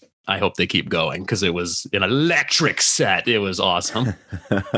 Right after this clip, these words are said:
Speaker 2: And, uh, w-, was it, like, emotional and, like, you know, like, a,
Speaker 1: It really
Speaker 2: a sad
Speaker 1: was.
Speaker 2: way? Like, were there
Speaker 1: Yeah,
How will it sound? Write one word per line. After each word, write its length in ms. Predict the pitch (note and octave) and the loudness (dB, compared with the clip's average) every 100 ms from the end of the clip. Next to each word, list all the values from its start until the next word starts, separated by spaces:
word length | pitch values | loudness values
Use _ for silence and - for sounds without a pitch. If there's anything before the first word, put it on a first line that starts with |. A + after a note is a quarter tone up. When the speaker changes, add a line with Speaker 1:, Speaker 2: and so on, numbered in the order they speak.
| - - C3 C3 A2+ - | 0 -2 -8 -6 -8 -2
Speaker 2:
And, 240 | D#3 E3+ | 0 0
uh, 120 | - D3+ | -4 -6
w-, 180 | D3+ - | -6 -8
was 340 | B2 C#3 E3+ | -4 0 2
it, 100 | F3+ | 2
like, 220 | D3+ D3+ D#3+ | 2 0 2
emotional 720 | D3 C#3 C3+ D3+ D#3 D#3 D3 | 0 4 2 2 2 2 2
and, 220 | B2+ B2+ | 2 2
like, 420 | B2 A#2+ A2 - _ | 4 2 0 -8 _
you 160 | B2 C3+ | -2 2
know, 360 | G#2 F#2 F#2 - _ | 4 4 2 -6 _
like, 160 | A#2 - | -6 0
a, 220 | A2 G#2+ | 4 4
Speaker 1:
It 80 | - - | 2 -6
really 420 | - D3 G#3 E4+ G#4+ | 2 4 6 6 4
Speaker 2:
a 40 | |
sad 520 | C4+ D3+ - A3 E3+ | 4 4 6 6 6
Speaker 1:
was. 240 | A#2+ D3+ D#3+ | 6 6 6
Speaker 2:
way? 80 | F#3 | 4
Like, 260 | C#3+ C3 | 2 0
were 160 | A2+ B2+ | 2 2
there 240 | A#2+ A2+ | 4 4
Speaker 1:
Yeah, 420 | G#3 D4 C#3 G2 | 4 4 4 2